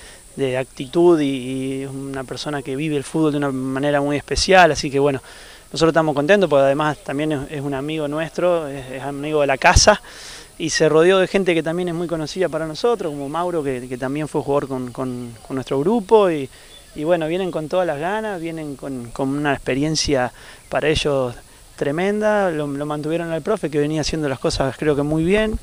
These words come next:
y, y la verdad que esto entusiasma mucho porque él también dirigió a todos los más chicos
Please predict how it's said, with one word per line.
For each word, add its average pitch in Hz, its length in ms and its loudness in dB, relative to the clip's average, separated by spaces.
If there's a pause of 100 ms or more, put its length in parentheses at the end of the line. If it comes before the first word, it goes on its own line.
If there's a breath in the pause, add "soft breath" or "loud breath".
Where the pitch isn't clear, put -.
(520 soft breath)
y, 143 720 -4
y 147 40 -10
la 147 120 2
verdad 175 220 4
que 214 100 4
esto 196 160 4
entusiasma 180 460 6
mucho 214 340 6
porque 160 320 4
él 175 80 2
también 165 640 0
dirigió 160 400 2
a 170 80 4
todos 180 220 2
los 160 120 0
más 156 140 -4
chicos 208 460 0